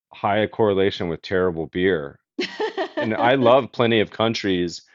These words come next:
Speaker 1: I love Mexican beer. I love Japanese beer. But a lot of the ones you just mentioned are certainly not known, particularly for their sort of national brands,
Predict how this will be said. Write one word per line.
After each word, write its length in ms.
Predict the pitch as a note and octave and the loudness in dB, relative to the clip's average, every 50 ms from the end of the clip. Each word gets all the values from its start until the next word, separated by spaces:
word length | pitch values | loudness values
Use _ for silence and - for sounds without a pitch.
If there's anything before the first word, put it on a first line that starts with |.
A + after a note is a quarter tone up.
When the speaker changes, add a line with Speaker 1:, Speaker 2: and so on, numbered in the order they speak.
| _ _ _ _ _ _ - | _ _ _ _ _ _ -8
Speaker 1:
I 100 | G2 F#2+ | -6 -2
love 200 | F#2 F#2 F2 F2+ | -2 -2 0 0
Mexican 400 | F#2+ G#2 - - - A2 G2 F2+ | 0 -2 -2 -4 -4 -6 -4 -2
beer. 400 | F2+ G2 F#2 F#2 F#2 F2+ F2+ - | 0 2 2 4 2 2 0 0
I 140 | - F#2+ F2 | -2 -4 -4
love 400 | E2+ E2+ E2+ E2 E2 E2 D#2 D2 | -2 -2 -2 -2 -2 -4 -6 -6
Japanese 560 | - E2+ D#2+ D#2 - F2 F2 F#2 F#2+ F#2 E2+ | -4 -4 -4 -4 -4 -6 -4 -4 -4 -4 -6
beer. 540 | - - G2 F#2 F2+ F2+ F2 E2+ E2+ E2 - _ _ _ _ _ | -6 -4 -2 0 0 0 0 0 -2 -4 -8 _ _ _ _ _
But 80 | - F#2 | -6 -4
a 20 | |
lot 200 | F#2 F2+ F#2+ G2 | 0 2 4 4
of 40 | G#2 | 4
the 60 | A2+ | 4
ones 180 | A2 G#2 F#2+ E2+ | 2 0 0 -2
you 80 | F2 E2 | -4 -6
just 220 | E2 F2+ - - | -6 -8 -6 -6
mentioned 320 | F#2 F2+ F#2+ F2+ - E2 | -4 -4 -4 -4 -6 -8
are 80 | D2+ D2 | -8 -10
certainly 400 | - - - A2 A#2 A2 F#2+ F2 | -8 -4 -2 -2 -2 -2 -4 -6
not 300 | E2 E2+ F2 F2+ E2+ D#2+ | -4 -4 -4 -4 -6 -6
known, 360 | F2+ F2+ F2 E2+ D#2+ D#2 D2+ | -8 -6 -6 -6 -6 -8 -10
particularly 540 | - - - - - A#2 G#2 G2 E2+ D#2+ D#2 | -12 -16 -12 -10 -8 -6 -4 -4 -4 -4 -6
for 140 | D2 - F2 | -8 -10 -10
their 180 | D#2 D#2 D#2 | -8 -8 -8
sort 240 | - - - F#2+ E2 | -10 -8 -8 -8 -6
of 60 | D#2 | -6
national 460 | D#2 D#2+ E2+ E2+ E2+ - - - D#2+ C#2+ | -8 -8 -6 -6 -8 -8 -10 -12 -14 -12
brands, 640 | C#2+ E2 E2 E2+ E2+ E2 D2+ D2 D2 D2+ - - | -10 -8 -6 -6 -6 -6 -6 -8 -10 -12 -16 -18